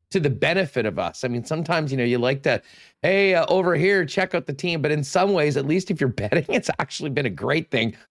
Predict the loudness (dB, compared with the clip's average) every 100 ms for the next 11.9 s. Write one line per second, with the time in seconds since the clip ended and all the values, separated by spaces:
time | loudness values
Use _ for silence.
0 | _ -4 0 2 4 2 0 0 0 2
1 | 2 2 2 2 0 2 2 2 0 0
2 | 0 0 -2 -2 -2 0 0 0 -2 -2
3 | -2 -2 -2 0 0 0 -6 -4 -4 -2
4 | 0 2 2 2 2 -2 -6 _ _ _
5 | _ -2 0 0 -2 -6 -6 -6 -2 -2
6 | -2 -4 -6 -8 _ _ _ -2 -2 0
7 | -4 -2 -4 -4 -4 -4 -2 -2 -2 0
8 | 0 0 0 0 0 -4 -12 -18 _ _
9 | _ _ _ -2 2 4 4 2 -2 _
10 | _ -2 -2 -2 -6 -8 -6 -6 -8 -14
11 | -14 _ 0 0 -2 -6 -4 -6